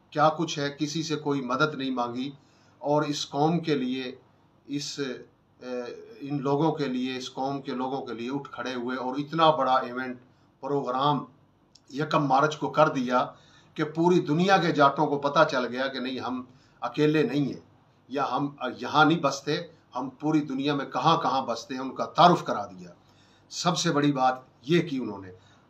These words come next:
उसके बाद जो उस प्रोग्राम के अंदर हमें बड़ी खुशी हुई और आज भी उस खुशी को इतना महसूस करते हैं,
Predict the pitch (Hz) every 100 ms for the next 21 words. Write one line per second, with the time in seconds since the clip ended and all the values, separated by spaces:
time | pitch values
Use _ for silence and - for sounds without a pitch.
0 | _ 147 - 170 147 147 151 147 - _
1 | _ _ _ - 143 147 147 - - 156
2 | - 151 156 143 147 156 143 139 135 131
3 | 110 127 131 139 135 - 139 170 185 131
4 | 131 139 131 135 143 - 139 131 131 -
5 | 135 123 147 139 131 151 135 131 156 160
6 | - 120 - 131 123 120